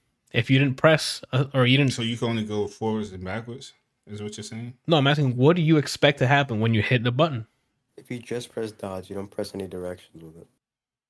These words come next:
Speaker 1: In a video game. Like, okay, you learn, oh, this is the dodge button, and you hit left and right, and, like, oh, it dodges left and right. Now, when you stand still and hit dodge, what do you expect to happen?
Speaker 2: Um, to be honest, I don't expect him to move anywhere.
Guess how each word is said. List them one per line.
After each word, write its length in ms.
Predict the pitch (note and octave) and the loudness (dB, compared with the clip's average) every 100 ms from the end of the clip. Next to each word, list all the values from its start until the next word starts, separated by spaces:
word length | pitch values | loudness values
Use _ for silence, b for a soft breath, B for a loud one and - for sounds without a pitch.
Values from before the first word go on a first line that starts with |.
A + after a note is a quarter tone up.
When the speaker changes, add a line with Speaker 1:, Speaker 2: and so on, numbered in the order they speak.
| _ _ _ _ _ _ _ _ _ _ _ _ _ _ _ _ _ _ - | _ _ _ _ _ _ _ _ _ _ _ _ _ _ _ _ _ _ 2
Speaker 1:
In 120 | C3+ | 4
a 60 | |
video 220 | C3 D3 G2 | 6 4 2
game. 140 | A2+ | -2
Like, 160 | A#2+ A2 G#2+ C3 | -2 0 0 4
okay, 220 | C3 B2+ | 4 6
you 160 | C3 | 6
learn, 160 | C3 B2 | 6 4
oh, 140 | D#3 C#3+ | 4 6
this 160 | D3+ | 6
is 80 | D#3+ | 4
the 100 | D3 | 4
dodge 340 | C3+ B2+ B2+ | 4 4 4
button, 240 | A#2+ A2+ A2 | 0 -4 -2
and 220 | A#2 A#2 | 0 2
you 80 | A#2 | 2
hit 300 | C3+ B2 - - | 2 -2 -4 -4
left 320 | B2+ C3 - | 4 4 4
and 120 | D3+ | 4
right, 140 | B2 A#2+ | 6 4
and, 80 | B2+ | 4
like, 140 | B2+ | 4
oh, 140 | B3 | 4
it 120 | B2 B2 | 4 4
dodges 360 | D#3+ D#3 D3 | 4 4 4
left 220 | A#2+ A#2 | 4 4
and 100 | D3 | 4
right. 220 | F3+ C#3 - _ _ - | 4 2 -2 _ _ 0
Now, 180 | B2 B2 | 2 4
when 120 | A#2 | 2
you 80 | G#2 | -2
stand 380 | - C#3+ C#3 C3 | 0 2 4 2
still 320 | - G3+ D3 | 4 6 6
and 100 | A2+ | 4
hit 160 | B2+ | 0
dodge, 260 | A2 A2+ A2+ | 2 0 2
what 120 | B2 | 2
do 40 | B2+ | 2
you 40 | |
expect 260 | A#2 A#2 G#2+ | 0 -4 -4
to 80 | |
happen? 240 | G2+ - A#2+ _ _ _ _ _ _ _ _ _ _ _ _ _ _ _ _ _ _ _ _ _ _ _ _ _ _ | -6 -8 -16 _ _ _ _ _ _ _ _ _ _ _ _ _ _ _ _ _ _ _ _ _ _ _ _ _ _
Speaker 2:
Um, 560 | E2 E2+ F2 E2+ F2 F2+ | -16 -12 -12 -12 -12 -12
to 80 | F#2 | -10
be 160 | G2+ | -10
honest, 400 | F2+ G2+ A2+ G#2 | -10 -8 -6 -6
I 80 | G#2 | -6
don't 120 | G#2+ | -6
expect 360 | G#2 - G#2 G#2 | -6 -8 -12 -12
him 220 | G#2 G2 | -12 -12
to 60 | F#2+ | -12
move 440 | F2+ F#2+ G2 F2+ | -14 -12 -12 -12
anywhere. 640 | F#2 F#2+ F2+ F2 F2 F2 | -12 -10 -10 -12 -12 -14